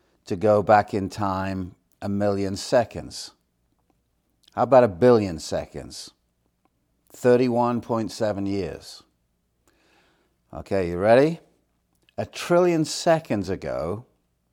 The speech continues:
would amount to, well, let's, let's ask this question. If someone started counting in seconds from the time of Christ to now, and they lived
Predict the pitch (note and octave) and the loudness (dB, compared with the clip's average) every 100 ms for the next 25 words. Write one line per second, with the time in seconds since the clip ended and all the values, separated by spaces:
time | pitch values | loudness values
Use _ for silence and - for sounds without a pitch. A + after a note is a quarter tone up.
0 | _ _ _ _ _ _ _ _ _ _ | _ _ _ _ _ _ _ _ _ _
1 | - G#2+ A2 A#2 A#2+ A#2+ B2+ - F#2 E2 | -4 2 2 4 2 0 -6 -6 -4 -2
2 | G2 G#2+ - C#3+ C#3 B2+ C#3 - - A2+ | -6 -10 -6 -4 -2 -2 -4 -6 -10 -8
3 | B2 - - - _ - F2 F#2+ - F2+ | -8 -10 -16 -18 _ -10 -8 -6 -6 -8
4 | - F#2 D#2 D#2+ - - - _ _ _ | -6 -6 -6 -10 -18 -20 -20 _ _ _
5 | _ _ _ _ B2 - F#3+ F#3+ E3+ D#3 | _ _ _ _ -4 -2 -2 2 0 0
6 | - C#3+ C#3+ C3+ B2+ _ _ - - C3+ | 2 6 6 4 0 _ _ -10 -6 -2
7 | C#3 C3 C#3 A#2+ A2+ - A#2+ A2 G#2 F#2 | 0 0 -2 -2 -2 0 0 0 -2 -8
8 | - G#2 G2+ - B2 A2+ A2 G#2 - - | -6 -6 -6 -6 -2 -2 -2 -6 -8 0
9 | G2+ F2+ F2 - - G#2 G#2+ F#2 C#2 E2+ | 0 0 -2 -8 -8 -2 0 -2 -2 -6
10 | G#2+ - _ _ _ _ _ _ _ _ | -6 -12 _ _ _ _ _ _ _ _
11 | _ _ _ _ _ _ - G#2+ A2 A2+ | _ _ _ _ _ _ -8 2 4 4
12 | B2+ A#2+ F2 - | 4 2 -2 -14